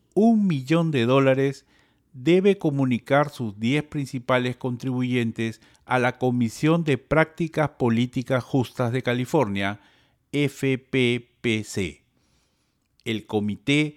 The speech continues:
deberá actualizar la lista cuando haya algún cambio. Estas listas están disponibles en el sitio web de F P P C en F P P C punto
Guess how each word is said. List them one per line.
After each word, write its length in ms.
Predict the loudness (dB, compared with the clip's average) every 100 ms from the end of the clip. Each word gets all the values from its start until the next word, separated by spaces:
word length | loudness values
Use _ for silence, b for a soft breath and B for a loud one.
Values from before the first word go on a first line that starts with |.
| b b _
deberá 440 | -2 0 0 0
actualizar 680 | -2 -2 -2 -2 -2 -2 0
la 160 | -2 -4
lista 520 | -2 -4 -2 -2 -2
cuando 440 | -2 -2 2 4
haya 280 | 4 4 2
algún 320 | 2 0 0
cambio. 440 | 0 -2 -4 -12 -20 _ _ _ _ _ _ _ _ _ _ _
Estas 440 | -4 -4 0 -2 0
listas 680 | 0 0 0 0 0 0 -4
están 420 | -8 -2 0 0
disponibles 920 | -2 -6 -8 -4 -2 -2 -2 -4 -6
en 140 | -10 -10
el 120 | -12
sitio 420 | -8 -8 -4 -2
web 380 | 0 2 2 0 -8
de 440 | -6 -6 -6 -10 -8
F 400 | -8 -6 -8 -8
P 300 | -4 -4 -4
P 260 | -6 -6
C 380 | -6 -6 -6 -6
en 380 | -2 0 0 -4 -14 _ _ _ _ _ _ _ _ _ _ _
F 400 | -2 -2 2 2
P 360 | 2 2 2 2
P 300 | 0 -4 -2
C 280 | -2 -2 -2
punto 720 | -2 -2 -2 0 0 0 -2